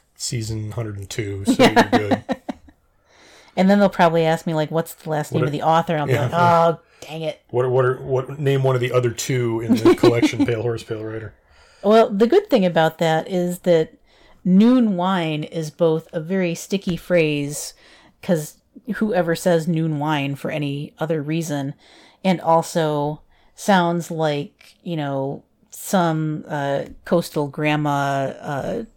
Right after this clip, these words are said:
Speaker 2: appointment to keep, basically,
Speaker 1: <laughs>
Speaker 2: um, with, with other similarly affluent friends, I guess.
Speaker 1: <laughs>
Speaker 2: Um, but yeah, I,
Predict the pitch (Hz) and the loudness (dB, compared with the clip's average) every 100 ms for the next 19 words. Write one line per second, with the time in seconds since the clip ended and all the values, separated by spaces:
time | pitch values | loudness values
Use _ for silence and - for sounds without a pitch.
0 | _ _ _ 175 - 190 175 147 139 - | _ _ _ -8 -2 -2 -2 -6 -8 -10
1 | 147 262 254 - - 151 - - 175 170 | -10 -8 -8 -8 -6 -6 -6 -6 -4 -6
2 | 135 196 - 196 - - _ - 135 131 | -6 -10 -10 -12 -14 -18 _ -10 -6 -6
3 | 131 139 - - 156 - 151 - 156 147 | -6 -10 -16 -14 -12 -10 -10 -6 -6 -2
4 | 143 139 143 - _ - - 180 160 151 | -2 -2 -4 -12 _ -20 -6 -2 0 0
5 | 151 151 151 151 - 143 - 160 151 143 | -2 -2 -2 -4 -6 -8 -6 -6 -4 -4
6 | 143 143 139 147 - - - 131 - - | -6 -6 -6 -10 -16 -12 -10 -8 -8 -8
7 | _ _ _ _ - 151 139 135 147 - | _ _ _ _ -10 -6 -6 -6 -10 -14
8 | _ _ _ _ _ - - 208 185 151 | _ _ _ _ _ -16 -4 0 4 4
9 | 160 160 | 2 -2